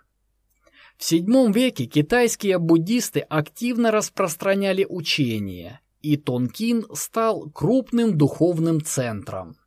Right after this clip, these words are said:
Китайские паломники-буддисты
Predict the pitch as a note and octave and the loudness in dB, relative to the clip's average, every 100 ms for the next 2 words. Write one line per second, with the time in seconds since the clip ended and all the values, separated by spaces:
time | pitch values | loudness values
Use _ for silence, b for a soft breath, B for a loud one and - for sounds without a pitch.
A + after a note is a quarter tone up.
0 | _ _ _ _ _ _ _ _ _ _ | _ _ _ _ _ _ _ _ _ _
1 | _ _ B B B B B B - D#3 | _ _ B B B B B B -2 -2
2 | D#3+ C4 B3 - A3 F#3+ F3 F3+ B3 A#3+ | 2 2 2 0 -2 -2 2 2 2 2
3 | G3+ - D#3+ D3+ D#3+ C#3+ A3+ A3 - - | 0 0 2 4 2 0 -2 -4 -6 -12
4 | D#2+ | -14